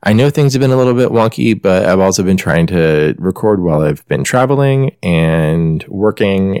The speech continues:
and it's a mess, but I am dedicated to getting this out to you. So I'd really appreciate if you could help me, you know, with that. And I know there's a million and one podcasts out there, especially a Million and One Bravo podcasts out there, but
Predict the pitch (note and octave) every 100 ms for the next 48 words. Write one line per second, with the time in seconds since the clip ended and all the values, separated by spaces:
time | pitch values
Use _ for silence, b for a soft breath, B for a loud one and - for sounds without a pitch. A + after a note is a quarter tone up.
0 | - G2+ G2 F#2+ F#2+ F#2+ F#2 - - A#2+
1 | A2+ A#2+ A2+ - G2+ F#2+ F#2+ - G2 A#2
2 | F2+ F2 F#2 - F#2+ F2 D#2+ E2 F2 D#2+
3 | - F2+ - - D#2+ D2+ C2 - - -
4 | D2 - B B B B D#2 F2+ G#2+ A#2
5 | G#2 F#2 G#2 G2 G2+ - - A2 A#2+ -
6 | C#3 C#3+ C#3+ C#3 B2+ A#2+ B2+ - _ _
7 | _ _ _ _ _ _ _ _ _ _
8 | _ _ - B2 D#3+ E3+ G#3 A3 F2+ -
9 | G2+ G#2 G#2 G2 G2 G2+ A#2 A2+ A2 G#2
10 | - - G2+ - A#2+ - G#2+ G2+ E2 D2
11 | D2+ C#2 C2+ C#2 C2+ C#2+ F#2+ F#2+ F2+ F#2
12 | - F2+ - F2+ - F2+ F2+ - E2+ E2